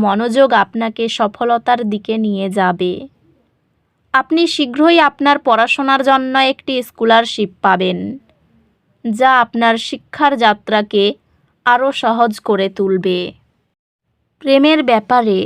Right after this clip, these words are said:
চাপ আসতে পারে। প্রতিবেশীদের সঙ্গে বিবাদে যাবেন না। নতুন বন্ধুর জন্য আনন্দ লাভ করবেন। স্ত্রীর কোনো কাজে শান্তি পাবেন। কোনো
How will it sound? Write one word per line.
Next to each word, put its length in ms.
চাপ 380
আসতে 500
পারে। 340
প্রতিবেশীদের 800
সঙ্গে 500
বিবাদে 540
যাবেন 400
না। 160
নতুন 500
বন্ধুর 500
জন্য 360
আনন্দ 480
লাভ 220
করবেন। 500
স্ত্রীর 440
কোনো 320
কাজে 440
শান্তি 580
পাবেন। 360
কোনো 200